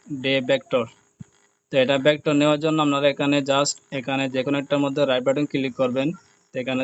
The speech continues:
দেখে যেগুলো ভেক্টর জাতীয় হয় এগুলোর মধ্যে, তো এখানে মনে করেন আমি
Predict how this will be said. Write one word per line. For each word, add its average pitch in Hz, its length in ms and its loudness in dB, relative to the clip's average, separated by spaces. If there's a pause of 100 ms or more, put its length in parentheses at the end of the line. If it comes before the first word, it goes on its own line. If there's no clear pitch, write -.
দেখে 127 280 -2
যেগুলো 131 340 0
ভেক্টর 143 320 0
জাতীয় 139 280 2
হয় 147 200 4
এগুলোর 135 380 2
মধ্যে, 139 220 0 (1000)
তো 139 80 0 (260)
এখানে 143 240 0
মনে 139 240 4
করেন 147 180 6
আমি 143 160 4